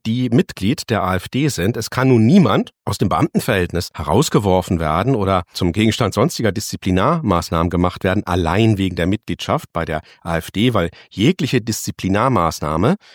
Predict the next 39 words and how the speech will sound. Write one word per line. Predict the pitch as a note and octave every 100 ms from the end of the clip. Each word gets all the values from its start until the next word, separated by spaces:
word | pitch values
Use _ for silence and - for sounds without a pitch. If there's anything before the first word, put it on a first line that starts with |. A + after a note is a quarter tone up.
| _
immer | B2 D3+ D#3
natürlich | C3 - B2 A2+ G2
im | F2
Einzelfall | F#2 C#3+ F#3+ F#2+ E2+ D#2 D2 G#2+ E3+
begründet | - F2+ G2 F#2+ -
werden | D#2 D#2
muss. | D#2 E3+ - -
Aber | G2 B2 F3+ F#2+ C#3
eine | C3+ C3
gewisse | C3+ D3 -
Gefahr | B2 A#2+ A#2
besteht | G#2+ B2+ A2+
darin, | A#2 C#3 F3+ B3 - - -
dass | A#2+ -
diese | A#2+ G#2+
neue, | G2 F#2+ C3 G#3+ A3+
wenn | A#2+
auch | A#2 G#2
nur | G#2+ F#2+
interne | F2 A#2 C3+ C3
Einschätzung | A#2 A#2 A2+ G2+ - G#2+ -
des | G#2+ - -
Bundesamtes | A#2 A2+ B2 G#2+ F#2+
für | G#2
Verfassungsschutz | F#2+ F#2 A2+ A#2+ A2 G#2+ G#2 - - _ _
einen | - G2+ G2+
gewissen | F#2+ G2 A2 G#2+ G2 E2+ _ -
Anfangsverdacht | B2 C#3 C3 A2 - G#2+ G2+ -
oder | A2 F#2+
sagen | G2 G2
wir |
gewisse | F#2 F#2 F#2+
Zweifel | - - F2+ G#2+ C#3 A#2+ F2 D2 -
an | F#2 E2+
der | E2
Verfassungstreue | - F#2 G#2 - F#2 - F2+ F#2
eines | F2+ F2 -
Beamten | F2 F#2 F#2+
begründet, | F2 - G2+ A#2 A3+